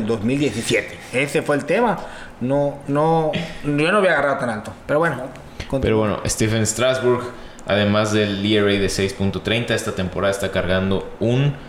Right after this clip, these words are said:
Speaker 2: fip de seis punto noventa. O sea, su fip es más alto aún que su E R A. Eh, un K nueve de solamente nueve punto nueve. Un whip de uno punto seiscientos.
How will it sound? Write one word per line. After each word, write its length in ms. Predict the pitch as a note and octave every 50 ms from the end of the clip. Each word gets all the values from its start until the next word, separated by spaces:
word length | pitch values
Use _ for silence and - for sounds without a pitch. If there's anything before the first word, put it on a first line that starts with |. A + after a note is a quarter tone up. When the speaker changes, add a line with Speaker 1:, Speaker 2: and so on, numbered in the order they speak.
| - - - - - - - - - - - - -
Speaker 2:
fip 220 | - B2 A#2+ A#2+ - - - -
de 100 | - -
seis 340 | - - - F#2 G2 G#2 -
punto 320 | - - A2+ A2+ G#2+ - G2
noventa. 480 | F#2 F2 F2 F2+ F#2+ G#2 - C#3 - -
O 80 | -
sea, 300 | - B2 G#2+ - - -
su 160 | - - A#2
fip 360 | G#2 - - A#2+ A#2+ A#2 - -
es 240 | - G2 G#2+ G#2 -
más 240 | G#2+ G2+ G2+ G2+ -
alto 240 | F#2+ F#2 F2 - F2+
aún 240 | E2+ F2 F2 F2+ F2+
que 120 | F2 F2
su 160 | E2+ - F2 F2
E 100 | E2+ E2+
R 280 | D#2+ D#2+ E2 F2+ A2+
A. 40 | C3+ - - - - - - - - - - - - - - - - - -
Eh, 260 | F#2 F#2 F#2 F#2 F#2
un 160 | G2 G#2+ G#2+
K 120 | G2+ G2
nueve 300 | G2 G2 G2 F#2+ F#2+ F#2+ F2+
de 60 | D#2+
solamente 600 | E2 - F#2 F2+ F2+ F2+ F2 F2+ F2+ E2+ E2+ F2
nueve 400 | D#2+ E2+ F2+ F#2+ F#2+ F#2+ F#2 F2
punto 340 | F2 - - F2 F2 F2 - D2
nueve. 340 | E2 F2+ G2 A2+ C3+ D3+ C#3+ - - - - - - - - - - - - - - - - - -
Un 200 | G#2+ G2+ G2+ F#2+
whip 240 | G2 G2+ G#2+ G#2+ - - - -
de 280 | G2+ G2+ F#2 - - -
uno 260 | - A#2 B2 A#2+ G#2
punto 280 | - G#2+ G#2+ G#2 - G2
seiscientos. 800 | - - F2 E2 D#2+ - F#2 G2 A#2 B2 - E3+ E3 - - -